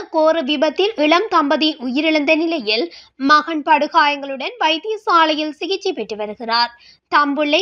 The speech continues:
குருநாகல் வீதியின் பெலிகமுவ பகுதியில் இன்று காலை விபத்து ஏற்பட்டுள்ளதாக போலீசார் தெரிவித்தனர். தெஹியத்த கண்டிய பகுதியைச் சேர்ந்த முப்பது மற்றும் இருபத்தி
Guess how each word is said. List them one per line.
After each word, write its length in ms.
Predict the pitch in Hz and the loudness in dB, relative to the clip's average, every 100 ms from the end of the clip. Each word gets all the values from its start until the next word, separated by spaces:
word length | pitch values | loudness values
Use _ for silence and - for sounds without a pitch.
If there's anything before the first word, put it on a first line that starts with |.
| 381 | -2
குருநாகல் 580 | 320 285 294 294 294 277 233 | -2 0 4 4 2 -4 -6
வீதியின் 420 | 262 254 285 466 _ _ _ | -8 -4 -4 -4 _ _ _
பெலிகமுவ 680 | 349 349 403 508 466 415 403 392 | 2 2 0 -2 -2 0 2 4
பகுதியில் 480 | 320 339 311 339 349 | 2 2 0 0 -2
இன்று 180 | 339 330 | -6 -6
காலை 340 | 311 294 294 311 349 | 2 4 4 0 -4
விபத்து 340 | 302 311 339 339 | -4 -4 -2 -2
ஏற்பட்டுள்ளதாக 880 | 277 294 277 302 277 269 269 262 403 403 | -2 -2 -2 -2 2 4 2 0 -6 -2
போலீசார் 580 | 349 339 330 320 311 381 | 0 0 0 2 2 0
தெரிவித்தனர். 680 | 370 254 196 214 220 226 226 _ _ _ _ | -4 -6 -8 -4 0 -2 -4 _ _ _ _
தெஹியத்த 600 | 254 302 302 320 311 320 302 | 0 2 2 0 0 0 0
கண்டிய 420 | 277 254 254 311 440 - _ 339 | 0 0 0 2 0 -6 _ 0
பகுதியைச் 520 | 349 440 480 480 392 | 0 -2 -6 -6 -6
சேர்ந்த 240 | 370 320 339 349 | -6 0 2 2
முப்பது 300 | 302 - 349 311 | 0 0 0 2
மற்றும் 280 | 302 285 370 302 | 2 2 -4 -4
இருபத்தி 280 | 302 330 311 | -2 -2 2